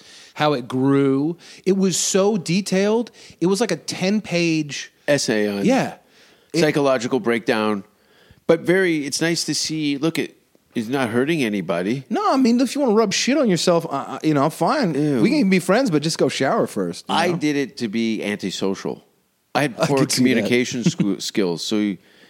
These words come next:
Speaker 2: you start to use your own body <clears throat> as a way to communicate. And I couldn't, uh, physically hurt anybody,
Speaker 1: Yeah.
Speaker 2: but I could ruin their mind.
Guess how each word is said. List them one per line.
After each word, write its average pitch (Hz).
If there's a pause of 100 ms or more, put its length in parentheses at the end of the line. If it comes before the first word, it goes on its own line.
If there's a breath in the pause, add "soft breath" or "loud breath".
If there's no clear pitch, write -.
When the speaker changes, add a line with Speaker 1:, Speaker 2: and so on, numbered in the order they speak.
(120)
Speaker 2:
you 123 (1080)
start 139
to 113
use 123
your 117
own 107
body 107
<clears throat> 90
as 90
a 110
way 98
to 92
communicate. 98 (760 soft breath)
And 107
I 110
couldn't, 113
uh, 98
physically 147
hurt 87
anybody, 87
Speaker 1:
Yeah. 104
Speaker 2:
but 95
I 107
could 101
ruin 110
their 95
mind. 87